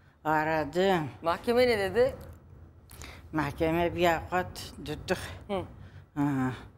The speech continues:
Speaker 1: Avukat da önce üç söyledi.
Speaker 2: Hı?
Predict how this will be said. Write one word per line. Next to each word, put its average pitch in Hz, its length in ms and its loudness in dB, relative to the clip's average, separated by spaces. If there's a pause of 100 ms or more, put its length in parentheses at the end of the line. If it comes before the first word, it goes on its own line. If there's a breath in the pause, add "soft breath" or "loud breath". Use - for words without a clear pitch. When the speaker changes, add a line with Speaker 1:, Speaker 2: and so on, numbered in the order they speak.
(420 soft breath)
Speaker 1:
Avukat 175 480 2
da 185 220 2 (920)
önce 175 480 4
üç 175 60 2
söyledi. 165 640 2 (280)
Speaker 2:
Hı? 254 180 2